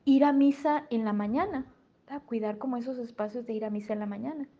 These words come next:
Pero antes, esos espacios de ir en la mañana eran mi tiempo de oración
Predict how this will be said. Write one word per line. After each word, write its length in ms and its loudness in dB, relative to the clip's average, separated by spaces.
Pero 240 8
antes, 520 4
esos 280 -2
espacios 680 0
de 100 0
ir 180 0
en 160 -2
la 80 -4
mañana 640 0
eran 260 2
mi 120 2
tiempo 460 0
de 120 0
oración 420 -4